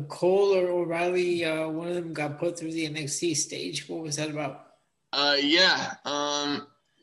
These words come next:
Speaker 2: and literally, um, literally on one spot, um, Kyle O'Reilly and, uh, and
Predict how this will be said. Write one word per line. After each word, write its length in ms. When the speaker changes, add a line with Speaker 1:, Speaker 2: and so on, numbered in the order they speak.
Speaker 2:
and 200
literally, 680
um, 540
literally 880
on 580
one 300
spot, 580
um, 480
Kyle 480
O'Reilly 800
and, 680
uh, 600
and 760